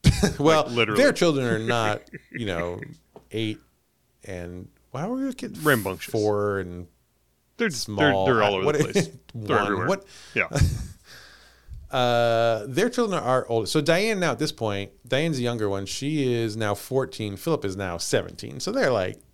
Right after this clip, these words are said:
Speaker 1: actually, no,
Speaker 2: They're
Speaker 1: that's still
Speaker 2: past
Speaker 1: prime. That's still prime, like, quilt throwing <laughs> down the
Speaker 2: Yeah.
Speaker 1: stairs age, I think. But they find a lot of quilts. Uh, they find a lot of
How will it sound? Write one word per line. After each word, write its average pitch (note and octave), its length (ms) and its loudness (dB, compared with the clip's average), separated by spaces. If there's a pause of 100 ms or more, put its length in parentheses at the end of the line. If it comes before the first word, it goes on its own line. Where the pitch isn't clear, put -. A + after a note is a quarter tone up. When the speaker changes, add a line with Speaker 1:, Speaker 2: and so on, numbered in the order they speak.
(480)
Speaker 1:
actually, B2 260 0
no, A2 100 0
Speaker 2:
They're A2 80 4
Speaker 1:
that's - 80 -8
still A#2 160 2
Speaker 2:
past - 80 -6
Speaker 1:
prime. A2 200 2
That's D#3+ 200 2
still - 180 2
prime, F2+ 260 -6
like, F#2+ 140 -14 (100)
quilt - 260 -6
throwing - 340 -6
<laughs> - 0 -
down - 220 -2
the F#3 60 -2
Speaker 2:
Yeah. C#3 240 0
Speaker 1:
stairs - 280 -4
age, C3 220 -8
I - 40 -10
think. - 380 -14 (1400)
But D#3 120 4
they E3+ 100 4
find G3 160 2
a F3+ 40 2
lot F3 80 6
of - 60 2
quilts. D3 260 2 (100)
Uh, C#3 260 4
they C#3 140 4
find D#3 320 0
a C#3+ 40 6
lot C3+ 200 4
of A#2 320 0